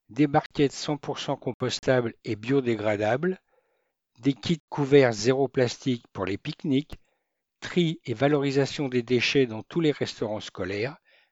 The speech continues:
Récupération des fruits non consommés pour des ateliers culinaires et mise à disposition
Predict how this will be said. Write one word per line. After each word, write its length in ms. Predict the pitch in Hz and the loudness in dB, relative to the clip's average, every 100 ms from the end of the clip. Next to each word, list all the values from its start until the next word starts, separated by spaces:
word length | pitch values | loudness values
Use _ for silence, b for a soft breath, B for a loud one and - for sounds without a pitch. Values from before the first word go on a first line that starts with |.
| b | b
Récupération 840 | 107 151 - 156 151 143 - 139 | 2 2 2 0 2 2 -2 -4
des 140 | 127 127 | -2 -2
fruits 260 | - 135 | -2 -2
non 200 | 123 143 | 0 -4
consommés 680 | - 127 - 131 127 131 123 b b - | -4 -10 -6 -6 -2 -2 -4 b b -6
pour 180 | 110 | -2
des 240 | 110 123 123 | 4 6 6
ateliers 440 | 131 139 127 127 | 4 0 0 -4
culinaires 600 | - 131 127 123 131 123 _ - | -4 -6 -2 0 2 0 _ -10
et 120 | 110 | -4
mise 240 | 127 147 | -2 4
à 80 | 151 | 4
disposition 880 | 127 - - 131 107 127 - 135 | 4 -12 -6 -6 -6 -12 -10 -8